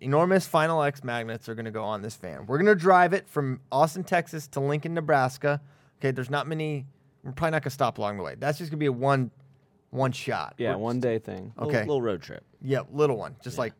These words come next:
Speaker 1: it's like twelve hours, actually.
Speaker 2: Yeah, not little.
Speaker 1: It's gonna be brutal. Um, <laughs> but we're not. But then, so we're gonna do Final X Lincoln. It's gonna be great. Then we're going from Lincoln to State College, okay? And we're trying to,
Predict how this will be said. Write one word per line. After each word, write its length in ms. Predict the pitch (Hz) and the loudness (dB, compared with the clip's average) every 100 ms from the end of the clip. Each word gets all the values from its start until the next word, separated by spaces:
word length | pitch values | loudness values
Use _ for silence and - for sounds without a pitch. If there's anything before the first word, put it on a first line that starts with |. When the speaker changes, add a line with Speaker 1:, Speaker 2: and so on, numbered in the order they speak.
| _ | _
Speaker 1:
it's 80 | - | -8
like 140 | 120 | -8
twelve 280 | - 90 82 | -6 -8 -6
hours, 300 | 69 53 - | -6 -8 -12
actually. 400 | - - 95 107 | -16 -14 -12 -8
Speaker 2:
Yeah, 160 | 87 - 113 | -8 -8 -6
not 220 | 110 90 | -6 -4
little. 300 | 90 55 107 | -6 -10 -14
Speaker 1:
It's 80 | - | -6
gonna 160 | 147 117 | -2 -2
be 80 | |
brutal. 380 | 98 98 73 67 _ - - | -4 -8 -10 -14 _ -20 -6
Um, 420 | - 160 151 139 135 143 - _ - | 2 6 6 4 0 -8 -12 _ -14
<laughs> 480 | - - - - - | -12 -12 -16 -14 -10
but 260 | 123 190 170 | 4 6 6
we're 60 | |
not. 260 | 190 214 - - | 4 4 2 -2
But 280 | 226 240 156 | 4 4 4
then, 400 | 233 302 190 147 | 6 6 6 2
so 160 | - 175 | 0 2
we're 80 | 156 | 2
gonna 120 | 156 | 2
do 180 | 156 226 | 2 0
Final 320 | - 220 226 | 2 2 2
X 220 | 220 214 | 2 0
Lincoln. 440 | 156 135 139 135 139 - | -2 0 0 -2 -2 -8
It's 80 | - | -4
gonna 160 | 139 151 | -2 0
be 100 | 156 | 0
great. 460 | 131 135 123 139 - _ _ _ _ _ _ _ _ _ - | 4 4 2 -2 -8 _ _ _ _ _ _ _ _ _ -6
Then 320 | 123 185 208 | 2 4 6
we're 100 | 190 | 4
going 300 | 151 165 156 | 6 4 4
from 260 | 147 135 135 | 2 -2 0
Lincoln 320 | 165 180 170 | 0 -2 -4
to 80 | 143 | -6
State 320 | - 147 135 | 0 2 2
College, 520 | - 139 123 67 - - | 2 0 0 -4 -10 -6
okay? 160 | 135 | -2
And 100 | 139 | 0
we're 60 | 139 | 0
trying 480 | 135 - 190 214 | -4 -4 -2 0
to, 120 | 170 | 0